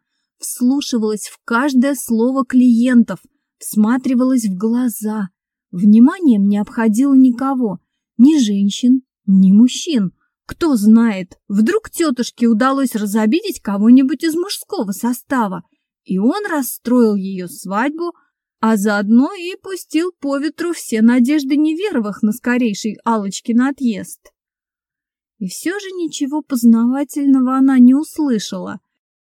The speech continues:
Клиентка Валерия спрашивала, если у неё появится мужчина, не повредит ли это психике её пёсика. Потом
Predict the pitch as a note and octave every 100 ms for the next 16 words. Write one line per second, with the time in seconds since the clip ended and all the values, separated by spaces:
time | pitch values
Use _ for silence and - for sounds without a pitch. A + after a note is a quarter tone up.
0 | _ _ _ _ B3 B3+ C#4 D4 C4+ C#4+
1 | C4+ C#4+ D#4+ F#4 A3 F#3+ - G#3+ G3+ F#3+
2 | - F#3+ G3 G3 - - A#3+ B3 C4 C4+
3 | D4+ D#4+ C#4+ A3+ A#3+ C4 A#3 A3+ - B3+
4 | D4 - B3 G#3 F#3 - _ C#4 F4 E4
5 | C#4 D4 C4+ C#4+ B3 A3 A3 - G#3 G3+
6 | - F#3+ - - E4+ C#4+ A#3 B3 A#3+ C4
7 | C#4 - F#4 E4+ C4+ - - F#3+ F#3 _
8 | _ _ _ _ _ - A3 G4 G#4+